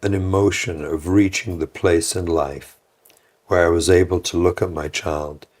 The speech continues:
six, seven-year-old, and say to them, That must be so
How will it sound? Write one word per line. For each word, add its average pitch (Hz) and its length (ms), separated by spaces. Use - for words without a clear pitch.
six, - 320
seven-year-old, 76 880
and 92 160
say 92 280
to - 140
them, 76 240
That - 160
must 92 340
be 95 80
so - 320